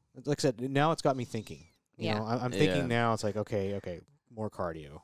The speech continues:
Speaker 1: You know, 'cause I just, I just preached it. Now I gotta go do it.
Speaker 2: <laughs>
Speaker 1: Um, because I knew there, I know there's benefits to it, and it's like, maybe I should do cardio in the beginning of my workout instead of at the end, and I, I may get,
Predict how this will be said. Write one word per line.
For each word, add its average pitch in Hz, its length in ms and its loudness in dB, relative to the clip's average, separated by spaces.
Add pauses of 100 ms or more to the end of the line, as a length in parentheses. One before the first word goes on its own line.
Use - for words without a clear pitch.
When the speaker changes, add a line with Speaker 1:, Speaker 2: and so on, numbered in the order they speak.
Speaker 1:
You 101 160 -10
know, 90 120 -8
'cause 95 100 -6
I 98 60 -2
just, 104 200 -6
I 131 120 4
just 139 160 0
preached 127 320 2
it. 113 80 -2
Now 101 100 -6
I 95 80 -4
gotta 92 140 -6
go 87 100 -8
do 78 100 -14
it. - 160 -16 (320)
Speaker 2:
<laughs> 165 120 -4 (320)
Speaker 1:
Um, 101 320 -2
because 151 140 4
I 151 80 8
knew 151 140 2
there, 131 160 6
I 127 120 4
know 143 140 4
there's 120 140 4
benefits 98 440 -4
to 98 100 -6
it, 87 80 -6
and 90 140 -8
it's - 120 -10
like, 98 160 -6
maybe 101 220 -4
I 101 60 -2
should 92 140 -10
do 92 60 -10
cardio 92 260 -6
in 82 40 -10
the 85 80 -14
beginning 76 380 -18 (640)
of 90 180 -10
my 95 160 -12
workout 87 380 -8
instead 92 320 -6
of 85 80 -10
at 87 120 -10
the 107 140 -12
end, 73 280 -20 (400)
and 92 280 -12
I, 98 60 -12
I 98 60 -10
may 95 320 -8
get, 85 400 -10